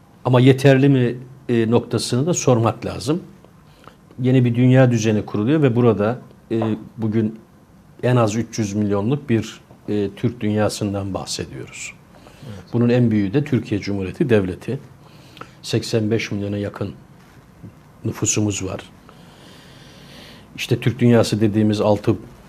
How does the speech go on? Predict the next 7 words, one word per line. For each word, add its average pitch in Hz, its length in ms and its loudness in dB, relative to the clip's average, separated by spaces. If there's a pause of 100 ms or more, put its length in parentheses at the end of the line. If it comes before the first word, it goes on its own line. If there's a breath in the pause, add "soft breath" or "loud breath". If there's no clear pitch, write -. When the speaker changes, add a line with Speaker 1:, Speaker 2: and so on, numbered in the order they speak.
(260)
Speaker 1:
yedi 104 280 0
bağımsız 104 480 0
Türkiye 101 360 -4
ile 98 140 -4
beraber 95 420 -8
devletimiz 95 580 -4
var. 104 280 -6